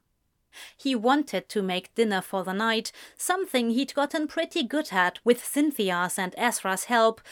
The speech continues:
but he also didn't want to even think about starting it without a shower and a quick rest. His eyes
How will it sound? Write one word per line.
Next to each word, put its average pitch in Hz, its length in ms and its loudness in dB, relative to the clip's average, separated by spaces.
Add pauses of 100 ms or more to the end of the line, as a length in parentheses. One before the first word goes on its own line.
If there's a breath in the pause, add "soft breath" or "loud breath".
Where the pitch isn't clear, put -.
(240 loud breath)
but 302 180 2
he 302 200 -2
also 262 640 0
didn't 233 500 -2
want 185 220 -4
to 233 100 -4
even 254 380 -2
think 294 440 0
about 185 320 2
starting 233 520 2
it 214 180 -2 (220 loud breath)
without 302 340 4
a 320 80 0
shower 190 560 2
and 180 160 -8
a 190 60 -10
quick - 300 -4
rest. - 920 -2 (960 loud breath)
His - 300 0
eyes 277 380 0